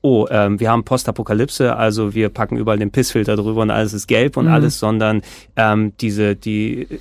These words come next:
Speaker 1: Natur und die Umgebung
Speaker 2: Ja.
Speaker 1: in ihrer, in ihrer Schönheit trotzdem darzustellen, farbenfrohe Locations und
Speaker 2: Ja.
Speaker 1: alles und in diesen Locations laufen aber trotzdem dann diese grausamen Sachen ab,
Speaker 2: Ja.
Speaker 1: ne?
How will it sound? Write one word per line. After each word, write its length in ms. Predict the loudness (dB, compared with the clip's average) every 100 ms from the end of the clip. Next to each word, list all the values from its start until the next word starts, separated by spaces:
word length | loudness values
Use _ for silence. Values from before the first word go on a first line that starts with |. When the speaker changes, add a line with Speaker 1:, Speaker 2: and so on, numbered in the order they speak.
| -12 -10
Speaker 1:
Natur 640 | -2 -2 -2 0 4 4 2
und 240 | -2 -2
die 100 | -2
Umgebung 640 | -2 -2 0 0 2 2
Speaker 2:
Ja. 60 | 4
Speaker 1:
in 100 | 2
ihrer, 380 | 2 2 2 0 -4 -6
in 80 | 0
ihrer 160 | 0 0
Schönheit 480 | 2 4 4 0
trotzdem 320 | -2 -4 -4 -2
darzustellen, 560 | -2 -2 -6 -6 -4
farbenfrohe 960 | -6 -6 0 2 2 0 -2 -2 0 2
Locations 680 | 0 0 0 2 0 -2 -2
und 80 | -2
Speaker 2:
Ja. 40 |
Speaker 1:
alles 280 | 0 0 -4 -12 -18 -2
und 220 | 0 0
in 240 | 2 0
diesen 460 | 0 -2 0 2 0 -2 -4
Locations 560 | -4 0 0 0 -2
laufen 240 | 0 0 2
aber 220 | 2 0
trotzdem 420 | -2 -4 -2 0
dann 160 | 0 0
diese 220 | -2 -6
grausamen 500 | -2 0 2 2 0
Sachen 340 | 0 -2 -4 -6
ab, 240 | -6 -8
Speaker 2:
Ja. 40 |
Speaker 1:
ne? 80 | -10